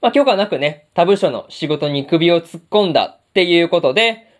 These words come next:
諏訪に怒られたりするっていうところはですね、まあ、正論すぎるがゆえに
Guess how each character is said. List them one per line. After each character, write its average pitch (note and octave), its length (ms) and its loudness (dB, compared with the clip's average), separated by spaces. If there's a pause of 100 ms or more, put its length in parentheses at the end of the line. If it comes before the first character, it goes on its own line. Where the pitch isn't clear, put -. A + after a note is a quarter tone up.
諏 - 180 -2
訪 E3+ 120 4
に D#3 280 -8
怒 E3 200 0
ら D#3 100 4
れ C#3 120 -2
た A2+ 100 -2
り G2 120 -8
す - 140 -6
る F3+ 60 4
っ G#3+ 60 2
て A#3 340 -2
い A3+ 400 2
う G#3 40 -4
と G#3+ 120 0
こ G#3 120 2
ろ A3 100 4
は B3 120 4
で D#3+ 80 -4
す - 140 -12
ね、 G3+ 340 0 (420)
ま D#4+ 80 2
あ、 - 20 -8
正 F#3+ 220 2
論 F#3+ 200 2
す F#3+ 160 -6
ぎ G3 100 0
る G3 120 4
が B2+ 100 2
ゆ C3+ 180 0
え C3 100 0
に C3 240 -10